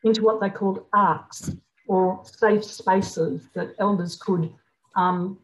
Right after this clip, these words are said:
take themselves away from Balgo, lessen the overcrowding, and move back out further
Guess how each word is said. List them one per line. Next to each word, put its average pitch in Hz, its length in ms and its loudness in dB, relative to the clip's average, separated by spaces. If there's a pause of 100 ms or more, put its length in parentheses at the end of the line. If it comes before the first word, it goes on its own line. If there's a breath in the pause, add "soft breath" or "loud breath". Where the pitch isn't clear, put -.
take 240 220 0
themselves 202 420 -2
away 180 300 2
from 208 280 0
Balgo, 151 680 0
lessen 208 300 0
the 175 160 0
overcrowding, 170 880 -2 (360 soft breath)
and 190 240 2
move 196 240 4
back 170 220 0
out 170 360 0
further 180 440 0